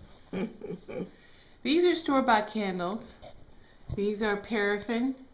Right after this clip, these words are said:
and, um, they can be used for just pretty much the same thing you can with beeswax.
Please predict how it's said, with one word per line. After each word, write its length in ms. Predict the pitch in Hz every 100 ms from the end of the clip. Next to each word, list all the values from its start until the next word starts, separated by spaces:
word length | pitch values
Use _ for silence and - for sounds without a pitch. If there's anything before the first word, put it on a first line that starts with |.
| - - - - - - - - - -
and, 600 | 196 196 190 185 175 - -
um, 600 | 185 175 165 160 160 - - - - - - - - -
they 120 | 202
can 220 | 202 220
be 80 | 208
used 500 | 196 196 196 196 - -
for 680 | 202 185 170 160 156 156 156 - - - - - - 156
just 260 | 190 - - - - 160 -
pretty 200 | 320 311
much 160 | 269
the 80 | 254
same 280 | 226 220 208
thing 160 | 214
you 140 | 208 196
can 240 | 208 185
with 180 | 180 180
beeswax. 640 | 180 180 - 139 - -